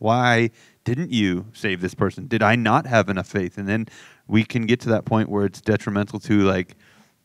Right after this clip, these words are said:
"Uh, well, I'm not good enough," or, "God, God doesn't do that thing," right? I, he said if I had faith, it would happen, and I did. I fully believe that God could do that.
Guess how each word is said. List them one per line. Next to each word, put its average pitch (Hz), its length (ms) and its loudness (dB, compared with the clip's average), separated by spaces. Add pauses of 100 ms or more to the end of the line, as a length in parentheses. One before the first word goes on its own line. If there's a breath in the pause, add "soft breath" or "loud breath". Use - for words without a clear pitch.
(260)
"Uh, - 120 -12
well, 78 160 -10
I'm 113 120 4
not 139 200 2
good 92 160 0
enough," 98 380 -2
or, 101 340 4 (580)
"God, 104 300 -6 (320)
God 113 180 -2
doesn't 120 360 2 (460)
do 104 180 0
that 87 200 -4
thing," 80 300 -14 (140)
right? 101 280 -4 (160)
I, 95 140 -10 (240)
he - 180 0
said 123 220 4
if - 80 0
I 113 80 4
had 110 120 4
faith, 120 300 0 (100)
it 104 120 -2
would 98 100 -2
happen, 139 340 2
and 107 140 -2
I 95 80 -2
did. 131 420 2
I 98 300 0 (140)
fully 151 580 6
believe 127 500 6
that 107 180 0
God 98 220 2
could 104 120 -6
do 92 120 0
that. 90 240 0